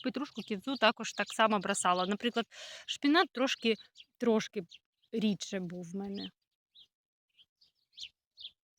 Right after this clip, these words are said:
До шпинату одеського кучерявцю ще посаджу отакий салат ромен.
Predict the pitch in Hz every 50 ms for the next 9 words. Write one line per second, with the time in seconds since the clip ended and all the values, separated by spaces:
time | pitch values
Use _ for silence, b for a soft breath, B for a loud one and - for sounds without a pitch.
0 | _ _ - _ _ _ _ _ _ _ - - _ _ _ _ _ _ _ _
1 | _ _ _ _ _ _ _ _ _ _ _ _ _ _ _ _ _ _ _ -
2 | 220 208 285 302 302 - - - 302 269 262 262 254 - - 247 233 214 247 240
3 | - - 285 269 - 294 - - 359 403 466 453 - - 302 277 - 294 277 -
4 | 262 254 - - 262 226 240 233 226 - 247 - 226 - - 262 262 240 208 202
5 | 254 262 269 285 311 359 403 440